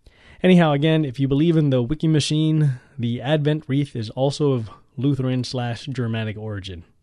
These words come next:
Crazy, right? Again, that doesn't mean it's bad, especially with the wonderful symbolism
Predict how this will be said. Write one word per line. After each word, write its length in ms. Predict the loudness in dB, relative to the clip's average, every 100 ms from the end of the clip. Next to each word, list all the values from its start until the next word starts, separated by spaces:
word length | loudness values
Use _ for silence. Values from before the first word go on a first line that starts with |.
| _ _ -20 -20 -20 -20 -20 -20 -20
Crazy, 360 | -4 -2 -2 -6
right? 260 | -8 -8 -12 _ _ _ _ _ _ _ _ -8 2
Again, 260 | 4 6
that 100 | 6
doesn't 220 | 6 4
mean 140 | 2 0
it's 160 | -4
bad, 380 | 2 4 4 0 -6 -20 -20 _ _ -8
especially 640 | -2 0 0 0 0 2
with 280 | 0 -2 -2
the 200 | -4 -4
wonderful 800 | -2 -2 -2 -2 -6 -8 -12 -16 -20
symbolism 880 | -8 0 2 2 -2 -6 -8 -10